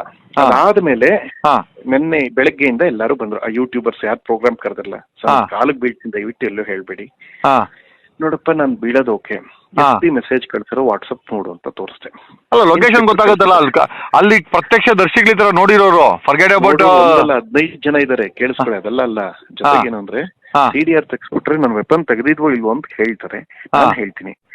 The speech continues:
Speaker 1: ಹಾ.
Speaker 2: ಅಲ್ಲಿ ನೋಡಿದವ್ರು ಯಾರು ಇಲ್ಲ ಅಂತಾರೋ,
Speaker 1: ಹ್ಮ್.
Speaker 2: ನಾನು ಅವ್ರ ಮೇಲೆ ಕೇಸ್ ಹಾಕ್ತೀನಿ. ಆಗ
Speaker 1: ಹ್ಮ್.
Speaker 2: ಹಿಂಗೆಲ್ಲ ಮಾಡೋದ್ ತಪ್ಪಲ್ಲ, ಸುಳ್ಳು ಸುಳ್ಳು ಹೇಳೋದ್ ತಪ್ಪಲ್ಲ ಅಂತ
Speaker 1: ಹ್ಮ್.
Speaker 2: ಹೇಳಿದೆ.
Speaker 1: ಹ್ಮ್.
Speaker 2: ಅದು ಅವ್ರ ಬಾಯಿಂದ ಒಂದ್ ಮಾತು ಬಂತು.
Speaker 1: ಹ್ಮ್.
Speaker 2: ನನಗೇನ್ ಗೊತ್ತಾ ಭಯ, ನಮ್ಮ
Speaker 1: ಹ್ಮ್.
Speaker 2: ಅಜ್ಜಿ ತಾತ ಎಲ್ಲ ಮೈಸೂರಲ್ಲಿ ಹಳ್ಳಿ ಜನ,
Speaker 1: ಹ್ಮ್.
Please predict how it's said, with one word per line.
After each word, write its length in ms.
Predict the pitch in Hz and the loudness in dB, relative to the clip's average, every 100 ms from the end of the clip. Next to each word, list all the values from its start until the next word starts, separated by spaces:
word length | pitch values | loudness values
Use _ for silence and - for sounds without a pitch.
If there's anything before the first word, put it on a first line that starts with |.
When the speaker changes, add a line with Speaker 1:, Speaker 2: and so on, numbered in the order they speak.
| - | -4
Speaker 1:
ಹಾ. 60 | 143 | 0
Speaker 2:
ಅಲ್ಲಿ 360 | 135 104 135 127 | 2 2 0 2
ನೋಡಿದವ್ರು 380 | 160 190 190 | 2 4 2
ಯಾರು 220 | 135 156 147 | 2 -2 -2
ಇಲ್ಲ 220 | 139 156 | 0 0
ಅಂತಾರೋ, 380 | 127 104 101 185 | -2 -4 -10 -10
Speaker 1:
ಹ್ಮ್. 520 | - _ - 147 120 | -12 _ -4 -4 -2
Speaker 2:
ನಾನು 200 | 180 151 | 0 2
ಅವ್ರ 120 | 180 | 2
ಮೇಲೆ 140 | 180 | -2
ಕೇಸ್ 340 | - - 123 - | -6 -8 -8 -10
ಹಾಕ್ತೀನಿ. 320 | 98 - 95 | -16 -16 -18
ಆಗ 200 | 90 - - _ - | -18 -20 -20 _ -6
Speaker 1:
ಹ್ಮ್. 240 | 160 143 110 | -2 -2 -4
Speaker 2:
ಹಿಂಗೆಲ್ಲ 640 | - _ 156 156 - - | -12 _ -6 -4 -4 -10
ಮಾಡೋದ್ 320 | 175 143 - | -8 -6 -8
ತಪ್ಪಲ್ಲ, 240 | 135 - 113 | -12 -10 -10
ಸುಳ್ಳು 300 | - 170 - | -6 -6 -6
ಸುಳ್ಳು 160 | 143 | -10
ಹೇಳೋದ್ 240 | 123 110 - | -10 -14 -16
ತಪ್ಪಲ್ಲ 300 | - - - 160 _ | -20 -20 -20 -20 _
ಅಂತ 120 | - | -6
Speaker 1:
ಹ್ಮ್. 160 | 151 135 | -4 -4
Speaker 2:
ಹೇಳಿದೆ. 380 | 104 104 104 _ _ _ _ _ - | -6 -20 -20 _ _ _ _ _ -6
Speaker 1:
ಹ್ಮ್. 180 | 139 113 | -4 -4
Speaker 2:
ಅದು 100 | 92 | -8
ಅವ್ರ 160 | - | -16
ಬಾಯಿಂದ 240 | 113 139 131 | -18 -18 -20
ಒಂದ್ 160 | 104 | -20
ಮಾತು 320 | 107 _ _ | _ _ _
ಬಂತು. 540 | - _ - _ _ 151 | -20 _ -20 _ _ -2
Speaker 1:
ಹ್ಮ್. 140 | 135 - _ _ _ _ _ _ _ | -2 -4 _ _ _ _ _ _ _
Speaker 2:
ನನಗೇನ್ 340 | 143 160 151 156 | -12 -10 -10 -10
ಗೊತ್ತಾ 220 | 139 113 | -14 -16
ಭಯ, 100 | 107 | -16
ನಮ್ಮ 440 | 101 120 - _ 127 | -16 -18 -20 _ -6
Speaker 1:
ಹ್ಮ್. 100 | 151 | -4
Speaker 2:
ಅಜ್ಜಿ 200 | 120 147 | -4 -8
ತಾತ 220 | 143 123 | -12 -14
ಎಲ್ಲ 120 | 117 131 | -12 -10
ಮೈಸೂರಲ್ಲಿ 680 | 117 107 - 127 123 113 110 | -12 -14 -16 -12 -12 -12 -14
ಹಳ್ಳಿ 300 | 113 117 117 | -12 -10 -12
ಜನ, 180 | 113 98 - _ _ 165 | -14 -18 -20 _ _ 0
Speaker 1:
ಹ್ಮ್. 220 | 165 120 | 0 0